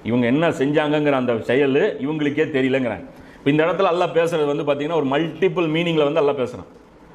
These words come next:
இவங்க செஞ்சது என்ன பெரிய வேலைங்க? இப்போ, இப்போ உதாரணத்துக்கு, இது எவ்வளோ பெரிய ஒரு யூசுப் நபிக்கு சாதகமான விஷயமா,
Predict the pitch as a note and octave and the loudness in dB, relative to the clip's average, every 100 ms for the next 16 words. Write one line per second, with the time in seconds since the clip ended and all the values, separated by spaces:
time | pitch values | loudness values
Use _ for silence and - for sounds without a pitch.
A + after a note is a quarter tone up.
0 | - C3 C#3 C#3 D#3 F3+ F#3 D3+ D3 F#3+ | -6 0 0 2 2 2 2 2 0 -2
1 | F3 D#3+ D#3+ D3 C#3+ D3+ C3 G#2 G#2+ C#3 | -2 0 0 2 0 -2 -4 -8 -6 -2
2 | C#3 D3+ E3+ E3 C#3+ B2+ C3 D#3 G#3 - | 0 2 0 -2 -6 -4 0 0 0 -8
3 | - - - - - - - - - - | -20 -20 -20 -20 -20 -20 -20 -20 -20 -20
4 | - - - - - C#3+ E3 D3+ F#3 G3+ | -20 -20 -20 -20 -4 0 2 2 2 2
5 | F3 F3+ F3 E3 D#3 D3+ D3 C#3 F#3 G3 | 0 0 2 2 2 2 0 -2 -2 -2
6 | D#3+ D#3+ D3+ F#3+ D#3 F3+ F3 F3 F3 D3+ | -2 -2 0 0 2 2 0 0 -2 -2
7 | D#3 F#3 | -2 0